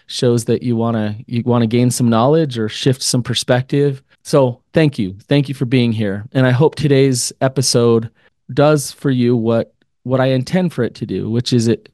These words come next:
it, it helps you look within, um, and really evaluate, uh, yourself and your own healing and where things are for you and what you wanna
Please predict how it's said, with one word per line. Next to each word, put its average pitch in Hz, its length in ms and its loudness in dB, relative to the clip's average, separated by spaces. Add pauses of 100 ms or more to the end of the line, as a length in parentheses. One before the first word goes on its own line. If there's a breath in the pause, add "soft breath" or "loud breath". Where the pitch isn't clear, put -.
it, 120 240 0
it 120 140 2
helps 131 300 0
you 131 80 4
look 123 260 2
within, 107 560 0 (720 soft breath)
um, 117 320 -2
and 127 120 2
really 135 200 6
evaluate, 117 1080 0 (720)
uh, 117 160 2
yourself 117 760 2
and 117 280 0
your 120 160 2
own 160 160 2
healing 110 520 -2
and 104 240 -6 (520 loud breath)
where 139 180 4
things 135 320 4
are 131 160 4
for 135 140 -4
you 107 440 -2
and 123 140 0
what 123 120 2
you 127 100 2
wanna 120 340 0